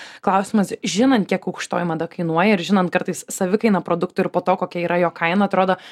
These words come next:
na, tikrai ten yra vietos, e, įkišti tą šiek tiek brangesnį produkto pagaminimo procesą, galbūt dar tą kainą pakeliant, turint omeny, kad, na, yra žmonių, kurie taip obsesyviai yra linkę kaip tik kuo daugiau sumokėti ir kuo daugiau jie už produktą sumoka, tuo jie jaučiasi, na,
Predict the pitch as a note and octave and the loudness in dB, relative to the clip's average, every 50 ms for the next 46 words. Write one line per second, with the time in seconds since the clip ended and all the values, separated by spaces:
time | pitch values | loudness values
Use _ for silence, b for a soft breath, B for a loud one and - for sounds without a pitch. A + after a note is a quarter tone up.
0 | B B A3 G#3 G3+ - G#3 - G3 G#3+ G#3 G#3+ G3+ G3 F#3+ F3+ G3 G3 E3+ E3 | B B 0 0 0 -2 -2 0 0 0 2 2 2 2 2 2 2 0 0 0
1 | F3 F#3 G3 G3 - G#3 G3 - - - B B B B B - F3 E3+ F3+ - | -2 -2 0 0 0 -2 -2 -2 -8 -16 B B B B B -2 0 0 -2 -2
2 | - G3 - - G3 G#3 G3 - - G#3+ - - F3 F#3 - - F#3 - - G3 | -4 -6 -4 0 0 0 0 -2 -6 -4 0 0 0 0 -2 -6 -8 -4 -4 -4
3 | F#3+ F#3+ F#3 F#3+ F3 F3+ F3+ F#3 F#3+ - - G3 F#3 - F3 E3+ E3 G#3 - - | -2 -2 -2 -2 0 2 0 0 0 0 -2 -2 0 0 -2 -2 -2 -2 0 0
4 | F#3+ - F3+ E3+ E3+ E3+ F#3 G#3 G#3 G3+ F3+ E3+ - F3 E3+ - - F3 F3+ F#3 | 0 0 0 0 2 2 4 4 4 4 2 0 0 -2 -4 -2 -2 -2 -2 0
5 | - A3 F3 E3+ E3+ E3 G#3 G3 E3+ E3+ E3+ F#3+ - G3 - - F3+ F3+ F3 D#3+ | 0 0 0 0 2 2 2 2 4 2 2 2 0 -2 -2 0 0 0 0 0
6 | - D#3+ D#3+ - A3 G3+ A3+ A3 G#3 - F#3+ G3 F#3+ F#3 F3+ E3+ E3 E3+ F#3 F#3 | -2 -2 -2 0 0 2 2 2 2 2 2 2 2 2 2 2 2 0 0 2
7 | G#3 G3+ - F#3+ F3+ F3+ B B B B B B B B F3 F3 F3 G3+ G3+ F3 | 0 2 2 0 0 -2 B B B B B B B B 0 2 2 2 2 2
8 | F3+ F3 F3+ F#3 G3+ - G#3 F#3 F#3 F3 F3 F3 F3+ - - - - _ - G3 | 2 4 4 2 4 2 2 2 2 2 2 2 0 0 -2 -6 -12 _ -2 -2
9 | F#3 - - - - G#3+ F#3 - - G#3+ G3+ - - F#3+ F3+ F3+ G3+ F#3+ F#3+ F#3 | -2 -2 -4 -6 -4 -4 -4 -2 -2 -2 -2 -2 0 0 2 2 2 2 2 2
10 | F#3+ F#3+ F#3+ F#3+ - F#3+ - - D4+ - - - B3 A#3 G3 F3+ F3 F3 F3 A3+ | 2 2 2 0 0 -2 -2 -2 -2 -2 0 2 2 2 0 -2 -4 -2 0 0
11 | B3 - - - F3 E3 E3 - - F3 D#3+ - E3 D#3 - G3+ G3+ F#3+ F#3 F3 | 0 0 -2 -6 -6 -6 -4 -2 -2 -2 0 0 0 0 2 2 2 2 2 2
12 | F#3+ F#3 F3+ F3 E3 - - - F3 F3 F#3 - - F#3+ F3+ - - F3+ E3+ F3+ | 2 2 2 2 0 -2 -4 -4 -2 -2 -2 -2 -2 -4 -2 -2 -2 0 0 0
13 | F3+ F#3 F3 - F#3 F#3 F3+ F3 F3 E3+ E3+ E3 - F3+ - - - F3+ F3 - | 0 -2 -4 -2 2 2 2 2 2 0 -2 -4 -6 -8 -10 -6 -4 -2 -4 -4